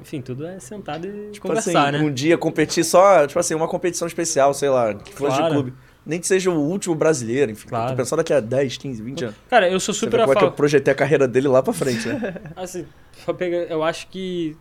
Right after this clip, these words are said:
Speaker 1: os clubes grandes têm que entrar nos esportes, sim.
Speaker 2: Uhum.
Speaker 1: Porque é um meio de não só a gente,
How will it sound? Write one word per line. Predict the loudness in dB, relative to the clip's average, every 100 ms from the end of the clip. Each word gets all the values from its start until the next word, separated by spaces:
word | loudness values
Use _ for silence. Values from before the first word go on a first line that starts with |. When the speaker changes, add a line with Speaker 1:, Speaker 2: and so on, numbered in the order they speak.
| -10
Speaker 1:
os | -10
clubes | -4 -2 0
grandes | 0 0 0 -4
têm | -8 -6
que |
entrar | -8 -4 -4
nos | -4
esportes, | -8 -8 -8 -8 -16 _ _
sim. | -6 -4 -4
Speaker 2:
Uhum. | -6 -14 _
Speaker 1:
Porque | -14 -8 -4
é | -2
um | -4
meio | -4 -4 -4 -8
de | -12 -12
não | -10 -6 -6
só | -4 -4 -2 -4
a | -6
gente, | -6 -8 -4 -2 -2